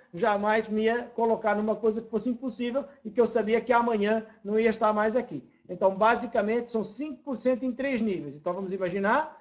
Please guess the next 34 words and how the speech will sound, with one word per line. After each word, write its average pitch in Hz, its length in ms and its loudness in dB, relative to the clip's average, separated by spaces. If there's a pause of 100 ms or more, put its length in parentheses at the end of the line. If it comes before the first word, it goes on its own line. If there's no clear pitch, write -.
(160)
que - 80 0
eu 220 80 4
tenho 220 380 0 (120)
um 262 120 0
supervisor 226 640 0
do 202 80 -2
meu 226 160 4
grupo 277 500 -4 (140)
que 262 80 -2
ele 247 120 2
movimenta 262 920 4 (160)
no 214 140 -2
grupo 240 320 -4
dele 226 320 6
dez 262 380 6
mil 277 200 2
reais 233 460 4
de 226 80 -8
produto, 196 500 0
ele 277 360 0
e - 20 -4
os 240 100 -2
distribuidores 226 680 0
dele 214 280 2
todos, 190 440 -2 (280)
tá? 220 320 0 (140)
Ele 196 140 -2
movimenta 202 480 0
mais 180 200 0
ou 190 60 -2
menos 175 160 -6
dez 190 180 2
mil 208 160 -2
reais, 269 440 0